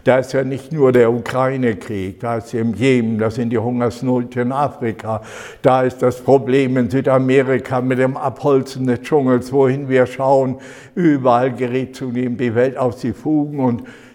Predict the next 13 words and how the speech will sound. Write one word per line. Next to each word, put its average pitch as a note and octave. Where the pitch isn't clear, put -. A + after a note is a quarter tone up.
die A#2+
Zeit B2
schreit A#2
wonach. G2
Wo B2+
sind B2
Leute, A#2
die G#2+
das A2
in A2+
den G#2+
Griff G#2+
bekommen? G2